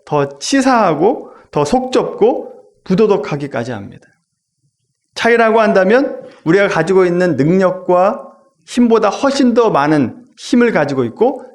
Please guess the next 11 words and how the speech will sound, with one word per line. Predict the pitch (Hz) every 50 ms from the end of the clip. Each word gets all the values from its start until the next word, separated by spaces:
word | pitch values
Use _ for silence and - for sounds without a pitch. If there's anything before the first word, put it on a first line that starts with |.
| - -
능력을 | 131 185 208 214 208 190 175 165 151
가지고 | - 123 117 127 123 127 113
있다라고 | 110 - - 110 107 107 107 110 110 120
하는 | 113 117 113
것뿐이죠. | 113 - - 120 107 98 101 - - - - _ _ _ _ _ _ _ _ _ - - - -
그래서 | 196 185 202 185
인간들이 | 175 190 190 196 190 165 180 175 180 170 156 151 170 - - _ _ _ _
그 | - 175 165
신들에게 | 160 - 214 208 190 190 170 160 147 147
어떻게 | 123 127 - 156 - - 139
합니까? | 110 104 101 98 - - - 143 -